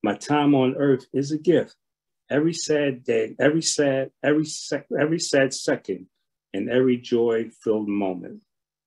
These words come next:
Our prayer, dear God, thank you that you all, that you're always with us,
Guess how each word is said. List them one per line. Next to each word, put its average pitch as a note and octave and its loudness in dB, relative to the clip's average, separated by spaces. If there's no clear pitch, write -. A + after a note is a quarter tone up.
Our G#2+ 0
prayer, C3+ 0
dear D3 6
God, G#2 -2
thank D3 0
you C3 2
that G#2+ -2
you A#2+ -6
all, B2 2
that A2+ 2
you're B2 6
always C3 6
with B2 2
us, F#2+ -4